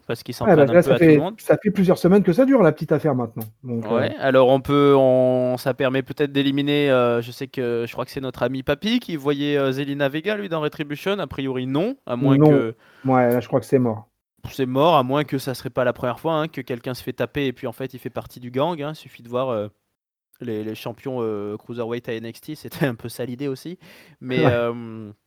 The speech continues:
Speaker 1: ouais, et puis, euh, effectivement, ils s'amusent, euh, on sent bien, hein, qu'ils s'amusent à brouiller les cartes parce que sur le,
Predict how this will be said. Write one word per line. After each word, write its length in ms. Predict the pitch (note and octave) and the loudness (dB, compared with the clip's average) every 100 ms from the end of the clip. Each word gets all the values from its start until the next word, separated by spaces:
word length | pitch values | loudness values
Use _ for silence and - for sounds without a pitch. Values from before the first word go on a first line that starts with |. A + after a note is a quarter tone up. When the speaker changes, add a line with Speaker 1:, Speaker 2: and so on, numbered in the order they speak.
| _ _ _ _ _ _ _ _ _ _ _ | _ _ _ _ _ _ _ _ _ _ _
Speaker 1:
ouais, 300 | C3+ F3 B2 | 2 2 2
et 60 | A2+ | -4
puis, 340 | - B2+ B2 | -6 -2 0
euh, 240 | A#2+ A#2+ A#2 | 0 0 -2
effectivement, 460 | A2 A#2+ B2 D3 | -4 -10 -6 -6
ils 60 | D3+ | -6
s'amusent, 400 | - B2+ C#3 C3+ | -6 -4 -4 -2
euh, 160 | A#2+ A2+ | -2 -2
on 100 | A2+ | -6
sent 160 | B2 | -10
bien, 200 | B2 E3 | -6 -4
hein, 80 | B2+ | -4
qu'ils 120 | B2 | -8
s'amusent 360 | B2 B2 C3+ C3 | -8 -6 -4 -4
à 40 | |
brouiller 260 | B2+ B2 B2 | -4 -2 -4
les 100 | B2 | -2
cartes 240 | D3 D3 - | -2 -2 -2
parce 160 | B2+ | -12
que 100 | - | -10
sur 220 | A#2 B2 | -10 -8
le, 280 | A#2 G#2+ G#2+ | -8 -6 -8